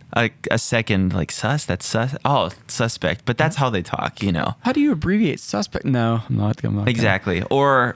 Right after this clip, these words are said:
Speaker 1: um, you know, the, the young kids, they say now to, uh, give you the tea about something. Have you heard that one?
Speaker 2: No, I've never heard that one.
Speaker 1: Basically, like, the tr-,
Speaker 2: Time?
Speaker 1: the truth on a
Speaker 2: The
Speaker 1: matter.
Speaker 2: truth.
Speaker 1: Yeah.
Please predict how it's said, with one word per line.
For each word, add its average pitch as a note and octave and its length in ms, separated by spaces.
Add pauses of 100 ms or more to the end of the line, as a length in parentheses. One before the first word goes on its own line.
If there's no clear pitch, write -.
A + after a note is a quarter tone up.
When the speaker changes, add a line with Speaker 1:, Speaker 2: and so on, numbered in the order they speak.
Speaker 1:
um, G#2+ 460 (640)
you A2+ 120
know, F2+ 300 (840)
the, B2 180
the B2 180
young B2 200
kids, A2+ 220
they A#2 100
say A2 240
now F#2+ 200
to, G2 340
uh, E2+ 260 (440)
give A#2 160
you A#2 80
the F#2+ 100
tea A2+ 340
about E2 300
something. - 440
Have A2 140
you B2 120
heard B2+ 160
that A2+ 180
one? B2+ 340
Speaker 2:
No, C#3+ 300
I've C3 160
never E3 260
heard F3 260
that F#2+ 140
one. - 80
Speaker 1:
Basically, C#3 460
like, A2+ 220
the - 80
tr-, A#2+ 60
Speaker 2:
Time? D#3+ 260
Speaker 1:
the B2 100
truth A2+ 380
on F2+ 120
a F2 40
Speaker 2:
The F2 40
Speaker 1:
matter. E2+ 300
Speaker 2:
truth. G#2 160
Speaker 1:
Yeah. F#2 340